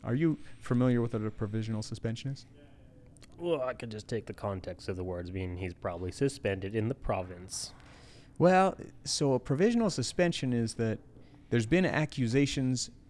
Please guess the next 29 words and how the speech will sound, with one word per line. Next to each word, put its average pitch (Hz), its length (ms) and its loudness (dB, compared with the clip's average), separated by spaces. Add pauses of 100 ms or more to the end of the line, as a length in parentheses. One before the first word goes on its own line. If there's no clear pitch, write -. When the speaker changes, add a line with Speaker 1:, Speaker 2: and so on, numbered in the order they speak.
(100)
Speaker 1:
relating 127 500 4
to - 140 -4
doping 104 720 2
made. 101 340 -4 (840)
Keep 139 180 2
in 143 80 4
mind, 127 240 4
these 110 140 2
are 101 280 0
al-, 107 200 -2 (160)
alleged 110 640 2 (880)
events. 110 600 0 (520)
So 107 540 2 (220)
they're 120 160 6
alleging 120 640 6
that 104 120 2
he 113 100 -2
failed 117 420 2
to - 80 -4
do 107 160 -2
a 104 60 0
urine 98 360 -2
test. - 440 -12 (320)
Speaker 2:
So - 180 -6
they 87 120 -6
accused 98 360 -2
him 90 160 -6
of 85 120 -8
doping. 85 440 -6